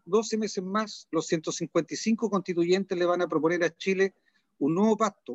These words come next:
una nueva forma de relacionarnos en materia económica, social y política. Y el Parlamento que se elija va a tener que implementar ese nuevo Chile, marcado,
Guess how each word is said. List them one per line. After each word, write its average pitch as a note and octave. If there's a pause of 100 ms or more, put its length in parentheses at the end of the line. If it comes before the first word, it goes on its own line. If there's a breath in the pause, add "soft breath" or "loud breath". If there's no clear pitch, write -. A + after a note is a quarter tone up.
una D3+
nueva F#3+
forma G3+
de F#3+
relacionarnos E3
en C3+
materia D#3+
económica, E3+
social F3
y -
política. C#3 (380 loud breath)
Y F3
el -
Parlamento F#3
que A3
se -
elija G#3+ (1200)
va G3+
a A3
tener A3+
que A3
implementar E3+
ese B3
nuevo B3
Chile, - (880)
marcado, A3+